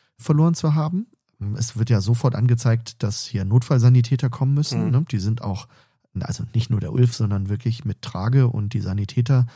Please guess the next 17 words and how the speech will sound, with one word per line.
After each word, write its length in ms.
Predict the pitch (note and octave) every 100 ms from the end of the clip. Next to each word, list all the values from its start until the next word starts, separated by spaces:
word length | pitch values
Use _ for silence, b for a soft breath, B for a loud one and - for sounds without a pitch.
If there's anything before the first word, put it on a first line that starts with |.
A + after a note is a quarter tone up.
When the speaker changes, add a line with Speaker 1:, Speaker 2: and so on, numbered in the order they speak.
| B B B
Speaker 1:
auf 120 | A2+
dem 140 | - G#2
Platz 300 | A2+ A#2 A2+
haben 100 | C3
ihn 140 | C#3
dann 140 | A#2 G#2+
auch 140 | G#2+
mit 100 | A#2
der 80 | A2+
Liege 260 | G#2 A#2+ A#2+
vom 160 | G#2+
Platz 380 | - G#2+ - -
geführt. 500 | C#3 - B2+ C#3+ - B B B _
Er 200 | A#2 G2+
war 160 | F#2+ G2+
dann 240 | A2+ G2+
wohl 340 | G2 G2+ G2+